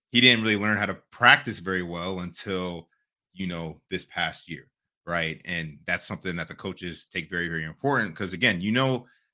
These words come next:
that the Iowa program in general, right, when it comes to football, right, they're very, very conservative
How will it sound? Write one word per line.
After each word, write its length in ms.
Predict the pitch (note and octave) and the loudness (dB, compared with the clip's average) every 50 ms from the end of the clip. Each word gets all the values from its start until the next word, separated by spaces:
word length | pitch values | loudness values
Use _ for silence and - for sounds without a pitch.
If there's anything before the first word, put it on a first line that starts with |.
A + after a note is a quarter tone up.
| _ _ | _ _
that 360 | F#2 F#2 F#2 F2+ F2 F2 - - _ _ _ _ _ _ _ _ _ | 0 2 4 4 2 0 -2 -8 _ _ _ _ _ _ _ _ _
the 320 | - F#2 F#2 F2 E2+ E2 - - | -4 -2 -2 -2 -2 -4 -6 -2
Iowa 240 | - F#2+ G2 G2 F#2 | 0 0 0 0 -2
program 720 | F2+ - - G2+ F#2 D#2+ E2 F2 E2 E2 E2 E2 D#2+ D#2+ E2+ | -4 -6 -6 -6 -6 -6 -8 -8 -8 -6 -6 -6 -8 -8 -10
in 100 | F2 E2 | -12 -4
general, 560 | - A2+ A2+ G#2+ G2 F#2 F2+ F2 E2 D#2+ _ _ _ _ _ F2 | 0 0 0 0 0 -4 -6 -8 -10 -12 _ _ _ _ _ -4
right, 160 | F2+ F#2+ F2 | -4 -4 -4
when 80 | F2 | -6
it 100 | E2+ E2 | -10 -10
comes 300 | - - F#2+ F2 E2+ - | -10 -10 -10 -10 -10 -12
to 80 | - E2 | -16 -18
football, 480 | _ - G2 E2+ - F2+ F2 E2+ E2+ E2 | _ -12 -12 -10 -8 -8 -6 -6 -6 -6
right, 220 | E2+ E2 D#2+ - | -6 -6 -8 -8
they're 100 | E2+ E2+ | -10 -6
very, 240 | D2+ F#2+ A2 A#2 A2+ | -2 2 2 2 4
very 240 | G2 G2+ F#2+ F#2+ F#2 | 2 2 0 0 -2
conservative 800 | - F#2 E2 - - F#2+ F2+ F2+ D#2+ E2 E2+ E2 E2 E2 - | -4 -8 -10 -8 -6 -6 -6 -6 -6 -6 -6 -6 -6 -8 -10